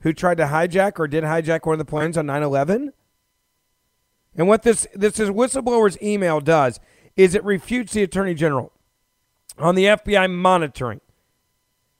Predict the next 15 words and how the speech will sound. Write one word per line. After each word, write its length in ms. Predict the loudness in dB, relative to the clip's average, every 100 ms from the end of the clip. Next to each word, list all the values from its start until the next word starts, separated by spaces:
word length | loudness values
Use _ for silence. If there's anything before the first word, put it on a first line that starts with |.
| _ _
And 120 | -4
the 60 | 2
Republican 560 | 2 4 2 2 0 4
lawmakers 540 | 6 6 2 0 -6
say 100 | -4
this 200 | -2 -4
whistleblower 460 | -4 -2 0 0 0
sent 260 | -2 -2
them 140 | -2 -2
this 160 | -4
internal 380 | -6 -4 -2 2
F 140 | 2
B 100 | 2
I 160 | 0 0
email 460 | -2 -2 0 0